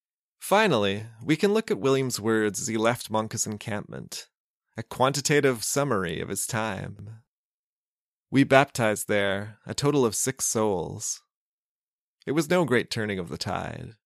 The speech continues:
And that's where we'll leave Friar William to his teaching in Aker. There are other stories in his report,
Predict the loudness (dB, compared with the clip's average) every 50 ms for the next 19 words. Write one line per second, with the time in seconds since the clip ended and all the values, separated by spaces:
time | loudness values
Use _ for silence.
0 | _ _ _ _ _ _ _ _ _ _ _ _ _ _ _ _ _ _ _ _
1 | _ _ _ _ _ _ 6 8 8 8 8 6 6 6 6 6 8 6 6 6
2 | 4 4 2 0 0 0 2 2 2 2 2 0 0 0 -2 -2 -4 -6 -6 -6
3 | -4 -4 -4 -4 -4 -4 -2 -2 -2 -2 -2 -4 -2 -4 -4 -4 -6 -10 -12 -12
4 | -12 -14 -18 _ _ _ _ _ _ _ _ _ _ _ 4 6 8 8 8 8
5 | 6 4 2 0 0 2 4 6 6 6 4 2 0 -2 -2 -2 -4 -4 -6 -6
6 | -6 -4 -4 -4 -4 -4 -8 -16 -20